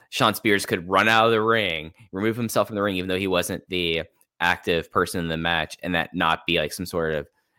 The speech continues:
non-, no contest. But we've talked about this before with, like, the trios match that had,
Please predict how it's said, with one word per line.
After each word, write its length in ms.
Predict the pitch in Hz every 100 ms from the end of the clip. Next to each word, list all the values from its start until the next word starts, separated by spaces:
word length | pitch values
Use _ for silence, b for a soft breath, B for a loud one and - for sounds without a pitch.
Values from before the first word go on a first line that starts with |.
| -
non-, 300 | 92 80 78
no 180 | - 92
contest. 440 | 87 87 85 87 -
But 60 |
we've 120 | 90
talked 240 | - 95 -
about 140 | 85
this 140 | 85 -
before 520 | 80 - 87 73 73
with, 220 | 73 -
like, 140 | 78 -
the 60 |
trios 480 | - 87 80 76 78
match 320 | 90 78 78
that 120 | 80
had, 240 | 71 76